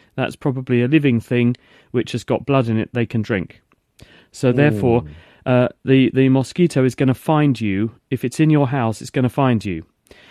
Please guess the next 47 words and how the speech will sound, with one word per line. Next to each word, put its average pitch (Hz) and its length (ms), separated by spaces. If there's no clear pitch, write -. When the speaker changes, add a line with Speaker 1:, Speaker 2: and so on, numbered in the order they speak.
Speaker 1:
Best 170 240
way 175 120
to 151 120
deal 139 180
with 107 120
them 104 340
is 127 300
to 131 360
either 127 240
stop - 300
them 170 100
getting 151 220
in 139 80
the 131 80
house 135 340
and 123 140
stop - 180
them 131 100
getting 127 220
where 123 120
you 143 220
are 101 200
in 95 60
the 95 80
house, 117 320
and 123 100
that's - 200
why 127 120
bed 139 340
nets - 320
are 107 140
really, 135 400
really 123 320
important 113 540
and 113 200
really, 131 200
really 123 180
helpful 110 520
where 139 320
there 127 280
are 120 280
malarious 120 640
areas. 110 520
Insecticides, 117 920
which 127 160
are 117 140
safe, - 640